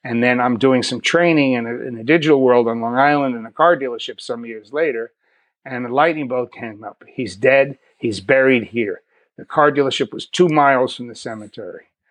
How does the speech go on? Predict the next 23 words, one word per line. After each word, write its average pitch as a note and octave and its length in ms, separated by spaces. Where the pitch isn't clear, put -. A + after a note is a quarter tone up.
I C#3 100
was C3 180
able C3+ 300
to C3 120
go C3 320
to B2+ 100
that A#2 260
cemetery A2 840
and A#2 140
sit C#3+ 280
there B2+ 180
for B2+ 140
an A2+ 80
hour A2 500
and A2+ 520
talk G#3+ 300
to - 100
him - 200
and G#2+ 180
ask - 380
for C3+ 120
his E3+ 400
forgiveness. G#2+ 800